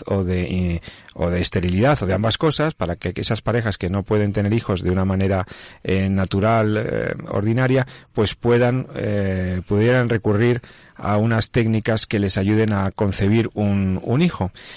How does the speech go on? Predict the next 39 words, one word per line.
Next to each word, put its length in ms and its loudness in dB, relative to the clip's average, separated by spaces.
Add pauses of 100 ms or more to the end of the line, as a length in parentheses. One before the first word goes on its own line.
(140)
Estas 280 -2
técnicas 340 0
de 80 0
reproducción 540 0
asistida, 800 0
asistida 600 -2
técnicamente, 800 0 (320)
están 300 0
muy 140 2
extendidas 520 2
en 80 0
la 100 2
sociedad 460 0
actual 480 0 (240)
y 120 -2
prácticamente 680 0
han 100 2
sido 280 2
aceptadas 520 0
socialmente, 680 0
a 100 0
pesar 420 0 (340)
de 160 -4
que, 160 -4
como 240 0
ya 120 4
hemos 200 2
dicho 240 0
en 80 0
algunos 320 0
programas, 540 0 (520)
en 160 -2
este 200 -2
programa, 320 2
desde 160 2
luego, 180 4
en 80 2
varias 300 2
ocasiones, 580 0